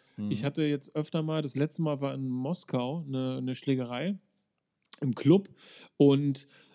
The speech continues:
Speaker 2: ich merk dann richtig Angst, ja. Und dann ist so die Frage, was mach ich mit der Angst, ne? Und ich bin dann niemand, ich sag dann, „Okay, dann volle Pulle durch da“,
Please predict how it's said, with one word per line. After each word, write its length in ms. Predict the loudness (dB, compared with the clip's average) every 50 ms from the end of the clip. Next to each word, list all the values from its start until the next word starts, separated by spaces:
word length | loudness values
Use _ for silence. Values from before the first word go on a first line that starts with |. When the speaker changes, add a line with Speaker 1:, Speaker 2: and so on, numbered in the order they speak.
| _ _ _ _ -6
Speaker 2:
ich 140 | -4 0
merk 180 | 2 2 2 2
dann 120 | 2 2
richtig 360 | 2 2 2 2 2 0 0 -8 -6
Angst, 420 | -4 0 0 0 0 -2 -6 -8 -6
ja. 280 | -6 -4 -2 -4 -4 _ _ _ _ _ _ 0
Und 360 | 0 2 2 0 -2 -2 -2
dann 140 | -2 -2 -2
ist 100 | -2 -2
so 80 | 0
die 120 | 0 0 -2
Frage, 420 | -2 -4 -4 -2 -2 -2 -2 -2
was 140 | -2 -4 -4
mach 120 | -2 -2
ich 100 | -2 -2
mit 120 | -4 -6 -6
der 100 | -6 -8
Angst, 260 | -8 -10 -10 -8 -6
ne? 120 | -4 -4
Und 140 | -4 -4 -6
ich 120 | -6 -2
bin 160 | -2 -2 0 0
dann 140 | 0 0
niemand, 280 | 2 2 2 2 0 -2
ich 80 | -2 -2
sag 160 | -2 -2 -2
dann, 120 | -2 -6 -6
„Okay, 200 | -6 -4 -2 -2
dann 160 | -2 -2 -6
volle 240 | -2 0 0 0 0
Pulle 240 | 2 4 4 4
durch 260 | 6 6 4 4 4 2
da“, 240 | -4 -6 -6 -8